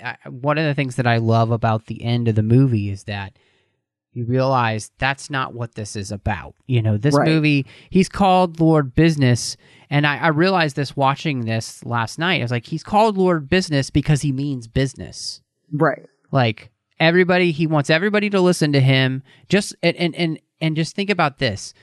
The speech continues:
Speaker 1: What did your parents used to say to you when you weren't listening? It was like, "And I mean business." They
Speaker 2: Right.
Speaker 1: wanted you to know that they were serious and that you were gonna get in trouble if you didn't do what you were supposed to do.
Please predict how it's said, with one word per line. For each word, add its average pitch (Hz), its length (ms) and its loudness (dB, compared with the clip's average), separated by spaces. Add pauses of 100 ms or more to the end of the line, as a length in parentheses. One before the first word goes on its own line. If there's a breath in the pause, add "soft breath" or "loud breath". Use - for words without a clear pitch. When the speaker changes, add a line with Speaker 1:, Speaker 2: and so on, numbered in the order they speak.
(360 soft breath)
Speaker 1:
What 165 220 2
did 226 120 0
your 214 100 -4
parents 185 420 0
used 165 160 -4
to 113 80 -4
say 135 340 -4
to 131 80 -4
you 110 420 -2 (580)
when 131 680 0
you 151 320 0
weren't 139 320 0
listening? 151 480 -2
It 135 100 -4
was 135 140 2
like, 120 320 0 (400)
"And 135 120 0
I 131 100 2
mean 156 320 0
business." 131 720 -4 (440)
They 143 120 4
Speaker 2:
Right. 143 240 4
Speaker 1:
wanted 180 260 2
you 156 200 4
to 156 80 2
know 147 480 2
that 113 180 -2
they 120 160 4
were 123 160 4
serious 120 720 2
and 139 160 -2
that 123 60 -2
you 131 120 2
were 135 120 4
gonna 131 160 2
get 127 220 0
in 139 120 -8
trouble 135 560 2
if 123 160 2
you 120 80 2
didn't 123 460 0
do 110 280 2
what 107 260 -4
you 113 120 -2
were 110 100 2
supposed 107 460 -2
to 113 80 0
do. 113 380 2